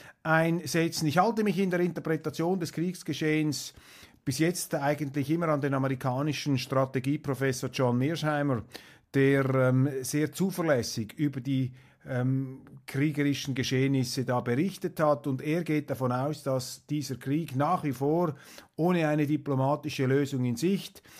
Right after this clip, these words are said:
und das ist eine schlechte Beendigung, auf dem Schlachtfeld beendet werden wird. Und dort hätten die Russen nach wie vor die Oberhand. Die N Z Z und andere Zeitungen bei uns versuchen natürlich hier auch etwas eingebettet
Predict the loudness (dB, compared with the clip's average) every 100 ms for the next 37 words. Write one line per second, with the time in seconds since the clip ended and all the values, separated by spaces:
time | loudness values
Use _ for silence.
0 | -12 -8 -6 -4 -2 -2 0 2 2 2
1 | 2 2 0 -10 -20 0 4 4 2 0
2 | 0 0 -2 -2 0 0 0 -2 -4 -2
3 | 0 0 -4 -12 -20 -6 -2 2 0 0
4 | 0 0 0 0 2 0 -2 -6 0 0
5 | 0 -6 -18 -2 -2 0 -2 0 0 -2
6 | 0 0 0 0 -2 -2 -2 0 2 2
7 | 2 -2 0 2 2 2 0 0 0 0
8 | 0 0 0 -2 0 0 0 -2 0 2
9 | 2 -2 -4 -2 -2 -2 -2 -2 -2 -2
10 | -2 -2 0 -2 -2 -4 -4 -4 -4 -2
11 | -2 -2 -4 -8